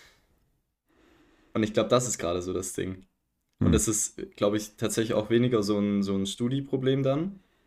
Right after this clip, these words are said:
Speaker 1: als vielmehr auch ein später, gerade auch in unseren Berufsfeldern Problem.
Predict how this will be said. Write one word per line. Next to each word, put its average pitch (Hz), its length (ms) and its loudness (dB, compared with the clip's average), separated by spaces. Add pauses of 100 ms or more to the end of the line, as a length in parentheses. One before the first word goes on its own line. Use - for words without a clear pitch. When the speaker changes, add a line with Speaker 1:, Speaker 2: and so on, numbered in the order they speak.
(480)
Speaker 1:
als 104 200 -2
vielmehr 120 300 2
auch 104 180 0
ein 104 80 -2
später, 104 680 2 (800)
gerade 107 340 4
auch 101 160 2
in 101 120 0
unseren 104 340 -2
Berufsfeldern 98 640 -2
Problem. 95 460 -6